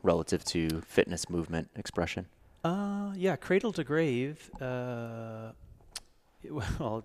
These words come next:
Speaker 2: it's, it's giving, uh, I guess, a framework to ages. So it's just another fancy way, you know, womb to tomb, cradle to grave, you know, et cetera, um,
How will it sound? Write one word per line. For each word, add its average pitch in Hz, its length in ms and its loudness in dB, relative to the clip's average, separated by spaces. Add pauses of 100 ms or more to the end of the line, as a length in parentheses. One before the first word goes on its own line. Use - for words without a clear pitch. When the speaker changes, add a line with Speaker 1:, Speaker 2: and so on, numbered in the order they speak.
Speaker 2:
it's, - 320 -6 (220)
it's - 120 -8
giving, 120 420 -2
uh, 110 460 -4
I 120 80 -6
guess, 110 200 -4
a - 40 -4
framework 120 640 -4
to 110 240 -2
ages. 120 560 -2 (720)
So 117 280 2
it's 123 260 -6
just - 160 -6
another 110 240 -2
fancy 113 360 -2
way, 107 260 0
you 107 100 -4
know, 107 200 -6
womb 110 260 -2
to 107 80 -8
tomb, 107 420 -4 (100)
cradle 113 300 0
to 107 80 -4
grave, 107 500 -2 (540)
you 117 100 -8
know, 104 140 -8 (200)
et 127 120 -14
cetera, 113 320 2 (440)
um, 110 460 -2